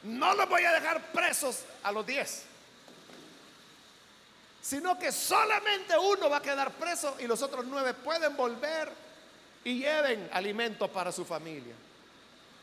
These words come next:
Y escoge a Simeón. Y dice, "Amárrenlo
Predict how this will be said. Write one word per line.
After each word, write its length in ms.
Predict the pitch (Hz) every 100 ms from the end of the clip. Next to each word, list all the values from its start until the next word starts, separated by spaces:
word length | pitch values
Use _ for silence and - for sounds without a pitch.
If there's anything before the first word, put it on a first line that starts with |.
| - -
Y 80 | 196
escoge 340 | 196 208 254 254
a 60 |
Simeón. 680 | - 247 214 202 233 247 170 - - - - - - - - -
Y 60 |
dice, 240 | 190 190 -
"Amárrenlo 880 | 220 220 349 427 392 311 254 240